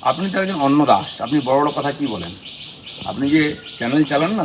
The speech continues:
তার জন্য আমেরিকা থেকে যে টাকা আসে না, যারা পাঠায় তারা আমার বন্ধু।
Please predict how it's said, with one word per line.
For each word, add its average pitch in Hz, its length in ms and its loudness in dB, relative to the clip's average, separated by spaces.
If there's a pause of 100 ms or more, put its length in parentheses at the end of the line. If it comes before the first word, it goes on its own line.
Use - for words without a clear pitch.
তার 120 200 0
জন্য 151 140 0
আমেরিকা 135 400 0
থেকে 151 180 -2
যে 147 80 -2
টাকা 160 300 -2
আসে 127 260 2
না, 131 140 -4 (720)
যারা 143 160 2
পাঠায় 139 360 0
তারা 120 140 0
আমার 127 160 0
বন্ধু। 90 300 -8